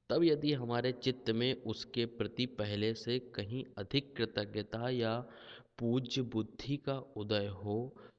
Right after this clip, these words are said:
तो हम श्रद्धालु की उच्च पदवी के अधिकारी हो सकते हैं। सामान्य रूप में हम किसी के गुण या शक्ति का विचार सारे संसार से संबद्ध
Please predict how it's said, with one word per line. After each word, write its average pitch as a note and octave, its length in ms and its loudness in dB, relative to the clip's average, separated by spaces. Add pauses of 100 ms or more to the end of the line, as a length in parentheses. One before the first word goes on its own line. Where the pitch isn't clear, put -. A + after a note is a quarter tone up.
(180)
तो A#2 100 0
हम A#2 320 0
श्रद्धालु A2+ 800 -2
की - 420 -6
उच्च - 280 -6 (100)
पदवी G#2+ 480 0
के C3 260 -2
अधिकारी G#2 600 -2
हो C3 220 -2
सकते A2 380 -2
हैं। F#2+ 160 -2 (120)
सामान्य A#2 720 2
रूप A2+ 320 2
में A#2 240 2
हम A2 520 -4
किसी A2+ 360 -4
के A2 220 -4
गुण G#2+ 320 -4
या A2 240 2
शक्ति - 480 -6
का A2 340 -4 (180)
विचार A2+ 560 2
सारे A2 400 0
संसार G2+ 680 -2
से A#2 320 -6
संबद्ध G2+ 720 -4